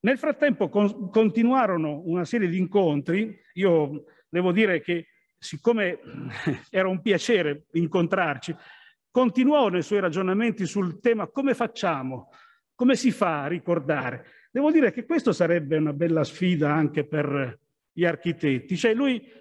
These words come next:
per esempio, aveva un'idea, ebbe un'idea che io ho, ho dei documenti, poi magari se serve li porto, dice ogni comune dovrebbe avere un bosco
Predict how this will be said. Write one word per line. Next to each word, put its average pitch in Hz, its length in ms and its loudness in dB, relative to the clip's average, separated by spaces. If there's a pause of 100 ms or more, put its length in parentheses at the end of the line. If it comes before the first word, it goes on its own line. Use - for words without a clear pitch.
per 247 120 2
esempio, 226 280 2
aveva 262 200 2
un'idea, 247 500 0
ebbe 208 220 -2
un'idea 202 480 -2
che - 120 -8
io 208 200 0
ho, 180 300 -4
ho 185 140 0
dei 185 140 2
documenti, 185 640 0
poi 180 260 0 (920)
magari 175 320 2
se 170 140 0
serve 175 460 -2
li 151 140 -4
porto, 160 480 -4 (420)
dice 247 340 0
ogni 311 320 2
comune 277 460 2
dovrebbe 240 360 2
avere 262 200 0
un 269 180 2
bosco 311 800 -2